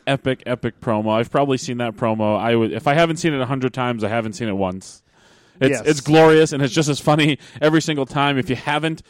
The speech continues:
Speaker 1: if you haven't seen this, go to YouTube, find it, watch it. The visual is as good as the, <laughs> as good as the words.
Speaker 2: Yes, we added the link right in the, uh, description of the episode, so you can, uh, check it out right there, the, uh, Lex Luger promo. Okay, let's, uh, get to it.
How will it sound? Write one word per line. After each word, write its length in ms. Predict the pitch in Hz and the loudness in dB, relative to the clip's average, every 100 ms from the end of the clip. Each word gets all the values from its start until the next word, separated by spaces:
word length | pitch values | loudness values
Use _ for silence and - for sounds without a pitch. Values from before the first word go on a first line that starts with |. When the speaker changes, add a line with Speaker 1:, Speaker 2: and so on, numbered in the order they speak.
| _ - | _ -12
Speaker 1:
if 120 | 131 | -10
you 80 | 117 | -10
haven't 400 | - 170 180 170 | -2 -2 -2 -6
seen 240 | 170 151 | -8 -6
this, 260 | 135 135 - _ _ 113 | -8 -10 -16 _ _ -14
go 160 | 113 135 | -6 -4
to 80 | |
YouTube, 600 | 139 127 123 - 120 107 98 _ | -4 -6 -10 -8 -8 -8 -12 _
find 560 | - - 147 131 135 123 | -20 -16 -8 -8 -6 -8
it, 160 | 120 _ - | -10 _ -16
watch 500 | 104 117 120 117 123 | -10 -6 -8 -8 -12
it. 160 | 110 _ 110 | -12 _ -14
The 80 | 123 | -8
visual 560 | 123 147 147 143 139 | -4 -4 -4 -4 -4
is 100 | 123 | -6
as 120 | 120 | -10
good 180 | 110 135 | -8 -6
as 160 | 143 117 | -6 -6
the, 200 | 127 135 151 131 | -8 -8 -12 -14
<laughs> 60 | 123 | -12
as 180 | 123 | -12
good 220 | 110 131 127 | -10 -10 -10
as 120 | 110 | -12
the 120 | 113 | -10
words. 400 | 110 104 92 98 | -8 -8 -10 -8
Speaker 2:
Yes, 160 | 147 147 | -6 -2
we 100 | 160 | -2
added 220 | 165 151 | -2 -2
the 80 | 156 | -4
link 260 | 160 139 | -4 -2
right 160 | 139 135 | 0 0
in 120 | 135 | -2
the, 180 | 131 127 | -4 -6
uh, 100 | 123 | -6
description 460 | 120 - 135 - | -10 -6 -8 -6
of 20 | 120 | -10
the 100 | 117 | -10
episode, 480 | 110 - 120 101 | -10 -14 -14 -14
so 280 | 104 123 110 | -14 -12 -10
you 140 | 113 113 | -10 -12
can, 180 | 117 | -14
uh, 180 | 110 107 - _ _ | -14 -14 -16 _ _
check 240 | - 151 147 | -6 -4 -2
it 60 | |
out 100 | 135 | -2
right 260 | 123 123 - | -2 -6 -6
there, 320 | 120 113 113 | -8 -6 -8
the, 220 | 107 107 | -10 -12
uh, 100 | 107 | -10
Lex 300 | 110 117 - | -10 -12 -8
Luger 200 | 123 110 | -8 -8
promo. 520 | 107 127 110 107 107 - _ - | -10 -8 -10 -10 -14 -16 _ -8
Okay, 340 | 156 180 170 | 0 2 4
let's, 260 | 160 - - | 2 -2 -6
uh, 80 | 156 135 | -10 -2
get 180 | 196 190 | -4 -2
to 160 | 180 | 0
it. 120 | 180 | 2